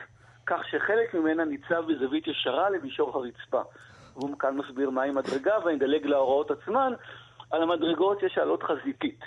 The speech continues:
שכן עלייה בהליכה לאחור במצודה בלתי נוחה בעליל. אה,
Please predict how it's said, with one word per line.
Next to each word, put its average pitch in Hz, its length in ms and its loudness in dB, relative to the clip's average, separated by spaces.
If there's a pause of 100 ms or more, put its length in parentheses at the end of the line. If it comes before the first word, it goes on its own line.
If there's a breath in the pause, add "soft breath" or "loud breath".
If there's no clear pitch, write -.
שכן - 340 -4
עלייה 135 280 2
בהליכה 143 440 2
לאחור 143 480 0
במצודה 135 460 0
בלתי 139 340 -2
נוחה 131 320 0
בעליל. 123 500 0 (1120 soft breath)
אה, 127 80 4